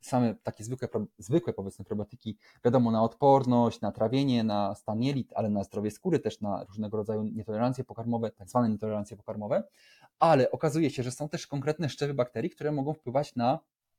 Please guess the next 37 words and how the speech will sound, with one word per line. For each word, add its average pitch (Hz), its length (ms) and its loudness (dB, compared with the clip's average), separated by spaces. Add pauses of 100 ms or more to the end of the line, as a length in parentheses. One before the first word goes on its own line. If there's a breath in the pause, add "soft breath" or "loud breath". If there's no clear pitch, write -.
(440)
psychę, - 420 0
tak? 110 240 2
Na, 104 140 -4 (140)
czyli 117 240 -2
na 113 120 -2
psychobiotyki. 120 800 -4 (760)
I 131 80 -6
psychobiotyki 135 520 0
to 127 60 -2
są 127 120 -2
właśnie 117 200 0
te 151 100 0
szczepy, 131 300 -2
które 160 200 -4
oddziałują 131 460 0
na 113 220 -2 (360 loud breath)
nasz, 113 300 0
powiedzmy, - 320 -8
układ 127 280 -2
nerwowy, 113 340 -2
na 104 140 -4
nasze 104 360 -6 (300 soft breath)
zdrowie, 107 300 2
samopoczucie. 110 580 -4 (420 loud breath)
I, 160 300 0 (180)
y, 107 380 0
szukałem 147 380 2
właśnie 123 240 -2
mocno 131 380 4
tego 107 220 0
tematu, 117 340 -2
różnych 107 320 -4
metaanaliz, 127 560 0
różnych 110 260 -8
wniosków 117 320 -4
z - 40 -20
tego. 127 300 0